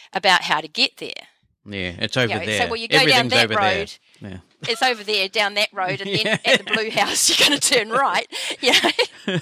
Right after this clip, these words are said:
Speaker 1: I mean <laughs>
Speaker 2: Well, I really appreciate you coming on the podcast, and I hope that this provokes some interesting discussions because I was a bit on the fence, and having listened to this, I, I think I'm less on the fence. I think I see what you're talking about when you talk about the cultural norms, and they,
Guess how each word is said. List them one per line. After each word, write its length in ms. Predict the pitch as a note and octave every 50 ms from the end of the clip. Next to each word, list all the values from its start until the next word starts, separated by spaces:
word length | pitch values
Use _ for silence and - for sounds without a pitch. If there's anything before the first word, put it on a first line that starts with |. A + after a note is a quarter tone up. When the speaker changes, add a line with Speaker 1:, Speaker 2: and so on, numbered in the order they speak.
| -
Speaker 1:
I 200 | G#3+ E3 - D4 C#4+
mean 120 | C#4+ D#4 - _ _ _ _ _ _ _ _ _ -
<laughs> 340 | - G#4 - - - - E3+ - - - - - - - - - - -
Speaker 2:
Well, 360 | F3+ G#3+ G#3+ G#3+ G#3+ G3+ - -
I 120 | - F3
really 260 | F#3 F#3 G3 A3 C4 D4+
appreciate 380 | - - G3 E3+ - F3+ -
you 80 | C#3+ C#3
coming 260 | - D#3 C#3+ D3 C#3
on 120 | C3 A#2+
the 60 | A#2 -
podcast, 460 | - A#2 A#2 - - A#2 A2 G2+ -
and 120 | G#2+ G#2+
I 80 | A2+ A2+
hope 320 | A2 - D3+ F3+ A3 -
that 180 | - D#3+ - -
this 160 | C#3 B2+ -
provokes 520 | - - B2 G#2 F2+ G#2+ G#2 A2 - -
some 160 | - A2 G#2 A2
interesting 580 | G#2 A#2+ A#2 - - B2 A2 - - A2 G2+
discussions 720 | F2+ F#2+ F2+ - - G#2+ G#2 G#2+ - - E2 D#2+ E2 E2 -
because 640 | - A2+ G#2+ G2 - - G#2+ G#2 G#2 G#2 F#2+ - - - - - - - - -
I 160 | D3 C#3+ E3+
was 200 | C#4 A#3+ F3 C#3+
a 40 | C#3
bit 180 | A2+ C3+ C3 B2
on 160 | A#2 A2+ G#2+
the 80 | F#2+
fence, 520 | - - - A2 B2+ F3 G#3 - - - - _ -
and 160 | A#2+ B2 A#2
having 320 | A#2 B2+ A2+ A#2+ B2 A#2+
listened 380 | A#2+ B2+ A#2 - C#3+ C3 A#2+ G#2+
to 100 | - A#2
this, 280 | G2+ A2 B2 B2+ - -
I, 360 | C3 A#2 A2+ A2+ A#2 A2+ A2 _ _ _ _ _ -
I 60 | C3+
think 180 | B2+ - E3+ E3
I'm 140 | D#3+ D3 D#3+
less 200 | G3+ B3+ - -
on 120 | B2+ G#2
the 80 | G2 F2+
fence. 300 | - - D#2+ D#2+ F2+ -
I 60 | G2+
think 220 | - - D3+ -
I 80 | B2+ A2+
see 240 | - - - C3 A#2
what 200 | G#2+ A2 F#2+ -
you're 140 | F2+ G#2+ G2
talking 460 | - - A#2 G#2+ - - A2+ F#2 E2+
about 300 | E2 D#2+ E2 D#2+ D#2+ D2+
when 140 | D#2+ E2+ E2+
you 80 | E2+
talk 280 | - - - F#2+ E2+ -
about 280 | D#2+ - D#2+ D#2+ -
the 80 | - -
cultural 440 | - - G2+ G2 - - - F2+ E2+
norms, 320 | E2+ E2+ E2 E2+ E2+ -
and 140 | G2+ G2+ G2+
they, 200 | G2+ G#2+ A2 G#2